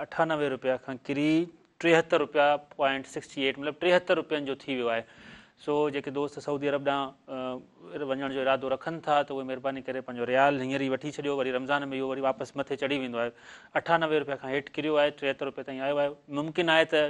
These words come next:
ڇاڪاڻ جو ڊالر، ا، جيڪو آهي، اهو هيٺ وڃي پيو، پاڪستاني روپيو مٿي چڙهي پيو، ممڪن آهي ته اڄ اڃا وڌيڪ ڪري. سو جيڪي دوست ٽريول ڪن پيا، مهرباني ڪري اهو پاڻ هن شيءِ تي به نظر رکو. اهي شيون، ا، پهرين ڪرڻ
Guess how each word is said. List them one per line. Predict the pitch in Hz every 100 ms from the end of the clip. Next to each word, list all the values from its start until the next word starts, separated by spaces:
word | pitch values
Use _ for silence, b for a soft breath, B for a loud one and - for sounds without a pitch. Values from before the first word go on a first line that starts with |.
| 143
ڇاڪاڻ | 139 143 135
جو |
ڊالر، | 131 135 156
ا، | 147 151 _ 151 131
جيڪو | 127 - 131
آهي، |
اهو | 127
هيٺ | 123 143 143
وڃي | 147 147 135
پيو، | 143 143
پاڪستاني | 127 104 - 131
روپيو | 131 165
مٿي | 151 151
چڙهي | 143 143 143
پيو، | 139 - B B B B B
ممڪن | 147 165 165 175
آهي | 165 165 170
ته | 165 160
اڄ | 165 180
اڃا | 180 170
وڌيڪ | 156 165 196 160
ڪري. | 151 147 160 B B B B -
سو | 143 139 139
جيڪي | 143 151
دوست | 143 151 156 135
ٽريول | 147 151 156
ڪن | 151 156
پيا، | 151
مهرباني | 147 139 143 143
ڪري | 139 135
اهو | 131 135
پاڻ | 135 135
هن | 135
شيءِ | 131 143
تي | 139
به | 135
نظر | 135 143
رکو. | 135 143
اهي |
شيون، | 139 143 143 139 -
ا، | 135 127
پهرين | 151 156 160
ڪرڻ | 156